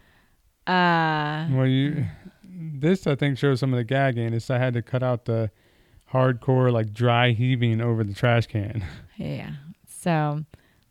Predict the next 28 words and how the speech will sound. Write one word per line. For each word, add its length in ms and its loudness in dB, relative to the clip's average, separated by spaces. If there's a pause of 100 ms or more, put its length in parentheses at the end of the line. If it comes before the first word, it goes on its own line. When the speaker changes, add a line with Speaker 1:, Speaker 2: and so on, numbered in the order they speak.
(160)
Speaker 1:
like, 500 -2 (680)
that's 180 -6
it. 180 -2 (100)
I'm 80 -4
gonna 260 0
leave 200 -2
it 100 -6
at 120 -4
that 200 -2
one 340 -6
because 720 -2 (240)
I 120 -10
dry 240 -12
heaved 320 -12
hard. 600 -12 (1080)
It 180 -8
was 160 -6
just 260 -4 (400)
apparently 320 2
not 240 4
my 140 4
day 180 4
to 60 2
swallow. 500 4
My 120 0
body 220 2
was 160 0
like, 140 -2